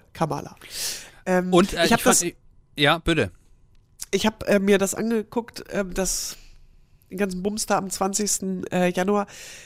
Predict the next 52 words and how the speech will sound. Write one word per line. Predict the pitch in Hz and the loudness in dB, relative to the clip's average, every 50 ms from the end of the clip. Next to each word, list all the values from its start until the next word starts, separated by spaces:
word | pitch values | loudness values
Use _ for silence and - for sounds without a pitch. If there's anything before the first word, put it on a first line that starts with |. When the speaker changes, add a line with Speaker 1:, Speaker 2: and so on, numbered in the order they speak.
| - - - - - - - | -20 -20 -20 -20 -18 -16 -12
Speaker 1:
Denen | - 170 175 214 202 190 180 | -4 2 4 4 4 6 8
wurde | 190 202 214 214 | 8 8 8 8
natürlich | 196 190 185 - 190 196 196 185 | 6 6 4 4 2 2 4 4
jetzt | 190 185 - - | 2 0 0 0
auch | - 170 - | -4 -2 -2
ein | 180 170 | -4 2
bisschen | 160 185 185 185 - 190 175 | 4 4 4 6 4 2 2
was | 170 165 - - | 2 0 2 0
genommen, | - 165 156 151 156 156 160 156 | 0 2 4 4 4 4 2 0
ne? | 147 156 170 180 | -2 -2 -2 -2
Also | 107 180 175 | -2 -4 -4
von | 165 - 175 180 | -4 -2 -2 -4
diesem | 175 156 165 170 | -2 -4 -6 -6
großen | 151 - 175 190 - 185 165 | 0 0 0 0 0 -2 -6
Tamtam, | - - - 165 165 - - - 185 202 190 | -6 -6 -6 -6 -6 -6 -6 -4 -4 -2 0
der | 175 165 | 0 2
da | 165 170 | 2 2
sonst | 160 165 165 180 175 - | 0 0 -2 0 0 2
so, | 175 165 165 160 - | 4 4 4 4 2
äh, | - - 165 | 2 -2 -4
passiert. | 160 - - 165 160 - - 185 185 185 185 - - - - - _ _ | -4 -2 -4 -4 -2 0 2 4 4 4 2 -2 -14 -20 -20 -20 _ _
Also | - 156 | -6 -4
da | 156 160 | -4 -2
sind | 160 - 113 | 0 0 2
Speaker 2:
Ja. | - | 2
Speaker 1:
ja | 165 165 | 2 2
sonst | 170 180 196 - | 2 0 2 2
auch | 202 - | -2 0
Leute | 160 147 147 151 151 - - 160 | 2 4 4 4 4 4 4 2
und | - 175 226 208 | 2 2 0 -2
so | 190 156 | -4 -6
weiter | 143 131 - - | -6 -8 -8 -10
und | - - | -10 -10
so | - - | -14 -12
fort. | - 113 110 - - - - - - - | -10 -12 -12 -12 -14 -16 -14 -14 -10 -6
Natürlich | - 170 - 214 220 - | -4 4 4 4 4 6
waren | - 196 202 214 | 4 2 2 4
die | 208 | 2
jetzt | 202 190 185 - | 2 0 2 2
eher | - 180 180 | 4 4 6
so | 180 190 | 6 4
unter | - 175 160 170 170 | 2 2 2 2 4
sich | 170 233 285 277 262 | 4 4 4 4 2
und | 220 185 | 0 0
das | 190 180 - | -2 2 4
war | 190 185 | 4 4
dadurch | 180 165 175 180 196 185 - | 6 4 2 4 2 0 2
halt | 175 170 - | 0 0 2
eher | - 151 165 | 4 2 2
eine | 170 165 | 2 0
Fernsehshow | 165 - 170 180 196 214 220 202 - 233 220 220 | 0 0 0 0 0 -2 -4 -2 0 0 0 0
als, | - - 214 - - - | 0 -2 -2 -2 -4 -6